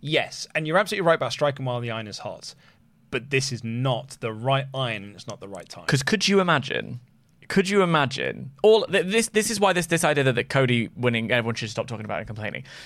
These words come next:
Speaker 2: Could you imagine? And it's been a great year, but could you imagine if Cody had won at WrestleMania, you completed the Bloodline story at SummerSlam, it had been very impressive and brilliant and wonderful. We'd had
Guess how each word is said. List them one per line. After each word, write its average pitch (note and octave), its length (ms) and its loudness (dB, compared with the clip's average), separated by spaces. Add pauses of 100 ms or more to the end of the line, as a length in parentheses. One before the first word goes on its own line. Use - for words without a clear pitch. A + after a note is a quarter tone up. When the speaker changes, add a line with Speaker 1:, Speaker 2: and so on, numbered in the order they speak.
(140)
Speaker 2:
Could A3+ 180 0
you A3 60 2
imagine? E3 580 0
And G#3+ 140 2
it's A#3+ 100 0
been C#4 160 6
a B3+ 60 6
great F3+ 280 4
year, C#3+ 340 4 (260)
but C3+ 140 0
could G#3 180 2
you G#3+ 80 4
imagine A2+ 480 -2 (1400)
if B2+ 360 0 (160)
Cody F#3 300 4
had F3 120 4
won D3+ 160 4
at - 40 0
WrestleMania, G#2+ 640 -2
you A2 120 -10
completed D#3+ 520 -2
the C#3+ 80 -2
Bloodline A#2 340 0
story G#2 420 -4
at - 120 -2
SummerSlam, G2+ 540 -2 (260)
it - 60 -6
had F2+ 120 0
been G#2+ 140 -4
very D3+ 500 2 (260)
impressive C3 480 0
and G#2+ 160 -8
brilliant A2+ 380 0
and A2+ 140 -4
wonderful. A2 300 -4
We'd G#2+ 120 -2
had A#2 140 -2